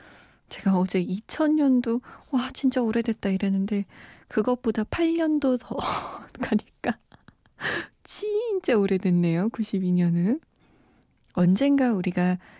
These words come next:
이천십육 년도 "와, 진짜, 야, 언제적 얘기야?" 이런 얘기 할 날이 오겠죠.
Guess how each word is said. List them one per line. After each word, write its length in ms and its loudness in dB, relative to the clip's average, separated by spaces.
이천십육 720 0
년도 680 2
"와, 280 0
진짜, 840 -2
야, 360 -2
언제적 760 0
얘기야?" 320 0
이런 320 2
얘기 340 0
할 240 0
날이 300 2
오겠죠. 880 -2